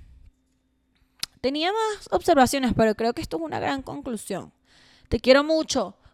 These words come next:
confía en ti, que te valga verga. I love you, I love you. Y si estás en Estados Unidos en el mes de julio, voy a dar show en Nueva York, en Miami y en Orlando.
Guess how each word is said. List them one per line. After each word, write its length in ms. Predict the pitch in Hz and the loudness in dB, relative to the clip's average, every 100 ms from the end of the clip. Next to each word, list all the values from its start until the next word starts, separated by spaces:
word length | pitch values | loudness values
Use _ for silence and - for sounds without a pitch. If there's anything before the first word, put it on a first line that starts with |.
| _ | _
confía 460 | 233 240 240 277 277 | -6 -4 -4 -2 -2
en 140 | 269 | -4
ti, 500 | 277 277 262 214 202 _ _ _ _ - | -2 0 0 -2 -6 _ _ _ _ -8
que 120 | 240 | -4
te 160 | 226 220 | 4 4
valga 320 | 220 233 254 | 4 2 0
verga. 680 | 254 240 226 196 165 190 202 _ | 0 0 -2 -4 -6 -10 -20 _
I 200 | 196 208 | -2 2
love 320 | 220 202 190 | 6 6 6
you, 480 | 185 180 170 160 180 _ - | 4 4 4 0 -6 _ 0
I 100 | 190 | 6
love 320 | 196 226 233 | 8 8 8
you. 140 | 254 - | 4 0
Y 240 | 269 277 269 | 2 2 2
si 440 | - 294 320 285 | 2 4 4 2
estás 720 | - 196 - 294 262 208 - - _ - | -4 -8 0 4 4 2 -6 -18 _ -4
en 380 | 254 233 170 - - | -2 -2 -4 -20 -16
Estados 460 | 156 - 233 254 254 | -6 4 4 4 -2
Unidos 360 | 240 190 160 | -4 -4 -4
en 80 | 165 | -6
el 120 | 165 | -6
mes 160 | 180 240 | -2 0
de 80 | 269 | 2
julio, 400 | 320 330 349 339 _ - - - | 4 4 4 2 _ -20 -20 -4
voy 140 | 185 | 4
a 60 | 214 | 6
dar 160 | 220 220 | 6 2
show 180 | 220 | -2
en 60 | 202 | -4
Nueva 200 | 185 175 | -4 0
York, 380 | 214 294 311 - _ _ _ | 6 6 4 -10 _ _ _
en 280 | - 190 185 | -4 -2 -2
Miami 640 | 190 190 247 294 302 311 311 _ _ - | -2 2 2 2 0 -6 -8 _ _ -4
y 140 | 196 | 0
en 140 | 175 | 0
Orlando. 680 | 165 156 165 170 151 135 - | -2 -2 -2 -2 -4 -10 -16